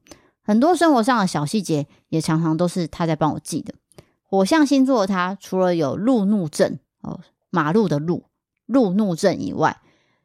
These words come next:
平时对身边的朋友还有我都是非常非常的好，脾气也很好，有时候不小心呢还会变成小雷包。他也是非常无敌的包容我，生理期来不小心外露到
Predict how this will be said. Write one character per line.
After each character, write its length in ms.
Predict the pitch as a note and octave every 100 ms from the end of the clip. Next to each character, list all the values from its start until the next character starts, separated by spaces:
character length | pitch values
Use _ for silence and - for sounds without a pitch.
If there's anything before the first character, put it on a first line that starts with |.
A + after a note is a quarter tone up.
| _
平 220 | - B3 D4+
时 380 | G#3+ F#3 F3 -
对 220 | A#3 F3
身 200 | - G#3
边 120 | G3+
的 80 | F#3
朋 160 | D#3+ D3+
友 240 | A2+ - - _ _
还 160 | - F3+
有 100 | G3
我 340 | F#3 - - -
都 120 | E3+
是 160 | F3
非 340 | D#3 - F#3+ F3+
常 180 | D3+ D3
非 180 | E3
常 200 | D#3 C3
的 80 | C#3
好， 260 | - - - _ _ _ -
脾 140 | F#3
气 160 | F3+ A3+
也 100 | C#3+
很 160 | C#3 D3+
好， 260 | E3 - _ _
有 80 | F3
时 120 | F3+
候 60 | D4
不 100 | D#4
小 180 | C4 D#3
心 180 | G3+ G#3
呢 220 | E3 D#3
还 120 | D#3+
会 80 | E3+
变 200 | F#3 G3
成 100 | D#3
小 220 | D3 -
雷 140 | B2+ B2
包。 300 | C#3+ B2 - _ - _ _ -
他 160 | F4
也 80 | D#4
是 200 | G#3 C4+
非 120 | B3+
常 220 | B3 F#3+
无 160 | D#3+ E3+
敌 120 | E3+
的 100 | E3
包 200 | - E3+
容 200 | E3 D#3
我， 200 | D3+ - _ -
生 220 | D#4+ F4
理 120 | G#3
期 200 | - F3
来 260 | E3 D#3 F3
不 100 | C4
小 160 | A#3+ D#3
心 260 | F3 G3+
外 180 | G3 G3
露 140 | F#3+ F3+
到 300 | F3+ D#3